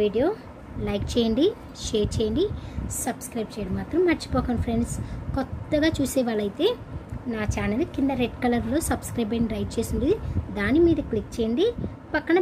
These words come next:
bell వస్తుంది, Bell మీద కూడా click చేస్తే నేను చేసే వీడియోని మీకు notification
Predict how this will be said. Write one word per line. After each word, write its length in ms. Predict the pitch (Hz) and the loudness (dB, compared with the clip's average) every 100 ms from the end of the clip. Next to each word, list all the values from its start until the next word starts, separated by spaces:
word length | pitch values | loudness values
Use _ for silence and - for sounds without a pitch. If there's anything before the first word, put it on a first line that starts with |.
| 339 | 6
bell 180 | 277 220 | 4 4
వస్తుంది, 280 | 202 208 185 - 196 190 | -2 -6 -6 -8 -6 -2
Bell 180 | 214 269 359 | 2 4 6
మీద 120 | 320 | 4
కూడా 120 | 294 254 | 0 -2
click 200 | 208 - - | -2 -4 -2
చేస్తే 260 | 208 - 254 | -4 0 2
నేను 200 | 247 330 330 | 4 4 4
చేసే 240 | 294 - 240 202 | 0 0 0 0
వీడియోని 320 | 202 202 302 381 | 0 0 2 2
మీకు 220 | 349 440 480 - - - 285 | 0 -2 -4 -8 -12 -2 2
notification 560 | 302 302 233 220 247 | 4 2 0 0 2